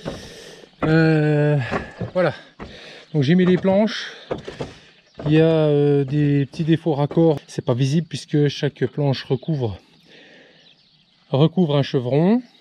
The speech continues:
Donc j'en ai fait sept. J'en ai fait sept. Avec une petite particularité ici. Eh ben, vous voyez que le, le chevron de gabarit, le trou, est en face, enfin en plein milieu.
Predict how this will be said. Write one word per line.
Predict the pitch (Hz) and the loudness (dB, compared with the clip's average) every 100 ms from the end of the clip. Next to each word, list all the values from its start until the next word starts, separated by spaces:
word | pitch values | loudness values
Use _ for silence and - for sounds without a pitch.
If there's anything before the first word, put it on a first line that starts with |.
| - 143 127 - 156 | -20 -20 -18 -10 0
Donc | 156 | 2
j'en | 143 170 | 2 0
ai | |
fait | 165 139 | 0 -6
sept. | - - - - 233 - - 143 117 - - - - _ - - - - - - - - - | -8 -12 -14 -2 -2 -2 -4 -2 -2 -6 -20 -20 -20 _ -20 -20 -20 -20 -20 -20 -20 -14 -6
J'en | 160 | -4
ai | 160 | -4
fait | - | -6
sept. | 120 - 175 - - - - - - - - - _ _ | -6 -4 -4 -4 -18 -18 -20 -20 -20 -20 -20 -20 _ _
Avec | 160 151 - | -2 -2 0
une | 185 | 0
petite | 180 180 180 | 0 -4 -6
particularité | - 170 - 160 185 170 151 147 175 180 196 208 202 - - - | -6 -8 -8 -8 -2 0 0 -2 0 2 2 0 -2 -6 -16 -8
ici. | 185 - 190 226 - - - - - - - - - - - 143 | -8 -4 -2 -2 -4 -14 -20 -20 -20 -20 -20 -20 -20 -20 -20 -8
Eh | |
ben, | 143 147 | -2 0
vous | |
voyez | 151 156 175 | 0 0 0
que | 170 160 | -2 -4
le, | 147 143 139 131 131 127 127 123 | 0 0 2 0 0 -2 -4 -2
le | 135 131 127 120 | -2 -2 -2 -6
chevron | - 143 143 147 | -6 -6 -2 -4
de | 135 | -2
gabarit, | 135 139 135 147 139 | -2 0 -2 -2 -2
le | 123 | -2
trou, | - 160 170 165 | -4 -6 -2 -2
est | - | -2
en | 131 | -6
face, | 120 156 - - - | -4 -6 -6 -14 -12
enfin | 135 127 | -8 -4
en | 113 | -4
plein | 156 | -2
milieu. | 160 143 165 | -2 0 -2